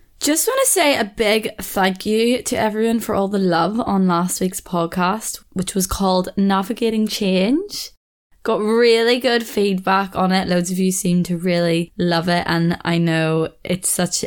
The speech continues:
a common thing to struggle with, you know, dealing with change. So yeah, I'm so glad you guys enjoyed it and that it helped you in some way, shape or form.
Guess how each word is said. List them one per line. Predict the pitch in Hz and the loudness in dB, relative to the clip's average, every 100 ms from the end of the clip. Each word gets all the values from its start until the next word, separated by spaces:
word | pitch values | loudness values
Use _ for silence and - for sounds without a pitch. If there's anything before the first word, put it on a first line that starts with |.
| 175 | 0
a | 175 170 165 165 165 175 - _ | 2 2 2 2 2 -2 -8 _
common | - 277 277 277 | -2 0 2 2
thing | 214 214 | 0 2
to | 196 | 0
struggle | - 180 170 185 | 0 0 2 2
with, | 180 202 - - | 2 -2 -8 -10
you | - | -2
know, | 185 175 233 | 0 2 0
dealing | 214 180 180 | -2 0 2
with | 185 185 | 0 0
change. | - 170 170 180 | -2 0 0 -2
So | - 175 185 - _ _ _ _ | 0 0 -2 -6 _ _ _ _
yeah, | - 175 | -2 0
I'm | 185 | 0
so | 311 | 0
glad | 302 320 302 | 2 2 2
you | 277 | 2
guys | 285 262 | 2 2
enjoyed | 254 254 - 220 214 | 2 2 2 2 4
it | 214 | 2
and | 190 208 | 2 2
that | 202 190 185 - - - | 2 4 2 0 -6 -4
it | 175 | -2
helped | 170 175 - 185 | 0 -2 -2 -2
you | 180 185 | 0 0
in | 170 | -2
some | - 185 185 | 0 2 4
way, | 185 185 185 - | 4 2 0 -4
shape | - - 190 190 | -4 0 0 -2
or | 190 | -2
form. | 190 - 190 170 180 302 | -2 -2 0 2 2 0